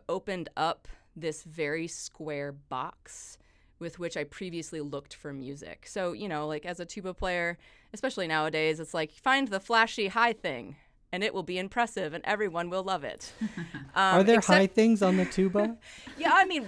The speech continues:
Speaker 1: it's all relative, right? <laughs> It's like, are there low,
Speaker 3: Relative.
Speaker 1: are there low
Speaker 3: You're
Speaker 1: things
Speaker 3: still
Speaker 1: on the trumpet? <laughs>
Speaker 3: No,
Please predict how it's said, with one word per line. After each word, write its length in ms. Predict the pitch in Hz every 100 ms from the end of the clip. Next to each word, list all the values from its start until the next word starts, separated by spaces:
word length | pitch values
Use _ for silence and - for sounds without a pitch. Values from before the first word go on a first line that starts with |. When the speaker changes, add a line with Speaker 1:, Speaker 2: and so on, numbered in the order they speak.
| 202
Speaker 1:
it's 140 | -
all 140 | 233 190
relative, 500 | 220 196 196 175 160
right? 320 | 208 247 -
<laughs> 320 | 381 311 -
It's 140 | 202
like, 180 | 254 294
are 160 | 302 285
there 160 | 240
low, 240 | 247 254 269
Speaker 3:
Relative. 380 | - - 233 -
Speaker 1:
are 180 | 262 302
there 180 | 277 262
low 160 | 254
Speaker 3:
You're 160 | 247 196
Speaker 1:
things 100 | 254
Speaker 3:
still 180 | 269 302
Speaker 1:
on 40 |
the 60 | 262
trumpet? 720 | - 302 - 175 151 - - -
<laughs> 420 | - - - 185
Speaker 3:
No, 420 | 190 226 160 117